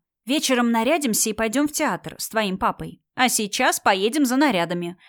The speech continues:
Не можешь же ты идти на зайку в гостях у ёжика в джинсах и футболке с плащом. Это не по-театральному совсем. И бинокль возьмём?"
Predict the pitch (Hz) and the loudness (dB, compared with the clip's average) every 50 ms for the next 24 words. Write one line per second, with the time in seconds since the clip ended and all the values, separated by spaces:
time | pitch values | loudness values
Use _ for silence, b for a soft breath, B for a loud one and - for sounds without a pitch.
0 | b b b _ - 208 208 202 214 262 - 311 254 208 175 202 196 202 208 208 | b b b _ -6 -2 -2 0 0 0 2 0 0 0 0 -2 -2 0 0 0
1 | 208 202 - 208 202 196 185 185 175 202 214 226 226 226 - 185 170 170 185 180 | 0 0 -2 -2 0 0 0 0 2 2 2 2 2 0 -4 -6 -2 -2 -2 -2
2 | - - 233 214 - 214 214 202 254 339 311 294 - - 202 185 180 170 202 247 | 0 0 -2 -2 -2 -2 -2 0 0 0 -2 -4 -4 -4 -4 -6 -4 -2 0 2
3 | 285 294 - 233 202 - 202 - 226 233 208 196 220 202 190 220 208 - - 233 | 2 2 2 0 -4 -4 -6 -4 -4 -4 0 0 0 0 0 -2 -4 -4 -2 -2
4 | 247 247 - - - 165 160 156 156 b b b b b b b b - 320 320 | -2 -2 -2 -6 -6 -8 -8 -10 -12 b b b b b b b b -4 -2 0
5 | 349 339 330 339 311 - 320 - - 330 302 302 240 233 277 339 359 330 240 190 | 2 2 4 4 2 0 0 2 2 2 4 4 4 2 4 4 4 2 2 0
6 | - - 175 - - - 175 170 170 170 - _ _ _ _ _ _ - 294 311 | 0 -2 -2 -2 -4 -4 -4 -6 -8 -10 -16 _ _ _ _ _ _ -4 -2 -2
7 | 247 220 294 285 302 392 466 494 - 440 415 392 339 269 240 240 226 196 175 160 | 0 2 2 4 4 4 4 4 2 2 4 4 4 4 4 2 2 0 0 -4
8 | 160 156 | -6 -12